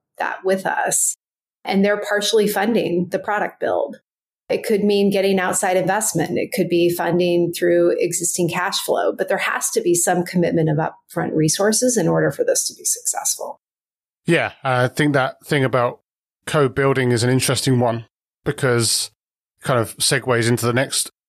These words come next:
Speaker 2: point actually around not solving an urgent and expensive problem, which is another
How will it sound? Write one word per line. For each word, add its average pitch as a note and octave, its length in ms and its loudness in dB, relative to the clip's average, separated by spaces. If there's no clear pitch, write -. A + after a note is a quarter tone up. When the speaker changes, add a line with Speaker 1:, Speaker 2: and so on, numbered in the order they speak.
Speaker 2:
point B2+ 340 0
actually C3 280 -2
around B2 240 2
not D3+ 200 0
solving B2+ 320 2
an B2 80 4
urgent B2+ 280 2
and B2+ 100 0
expensive B2+ 520 -2
problem, A#2 380 -2
which B2 160 -2
is A2 80 -2
another B2 440 0